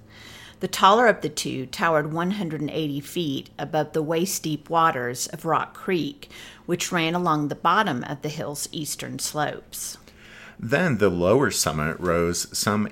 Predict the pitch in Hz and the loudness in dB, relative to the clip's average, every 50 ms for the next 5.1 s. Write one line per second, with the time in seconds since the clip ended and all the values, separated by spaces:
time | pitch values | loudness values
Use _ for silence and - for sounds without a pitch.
0 | - - 117 139 151 151 110 87 - - - 80 73 73 - - 71 71 80 73 | -4 -4 -2 -2 -2 -2 -4 -6 -8 -8 -6 -6 -4 -4 -6 -6 -4 -2 -2 -4
1 | - - - - - - 76 73 69 - - - - - _ _ _ _ _ _ | -4 -8 -12 -8 -6 -4 -4 -4 -6 -8 -14 -20 -20 -20 _ _ _ _ _ _
2 | _ _ _ _ _ - - - - - - - 113 120 - - - 156 170 180 | _ _ _ _ _ -20 -20 -20 -20 -14 -8 -6 -6 -4 -4 -2 0 0 0 0
3 | 190 190 - - - - 127 127 135 135 120 92 82 85 82 78 - - 95 101 | 0 -2 -2 -2 0 0 2 2 2 2 2 2 0 0 -2 -4 -2 0 2 2
4 | 107 92 82 78 71 69 60 - - - - - - - 95 92 95 95 92 92 | 2 2 0 0 -2 -4 -8 -10 -14 -18 -20 -10 -4 0 0 2 2 2 2 0
5 | 90 - | 0 -2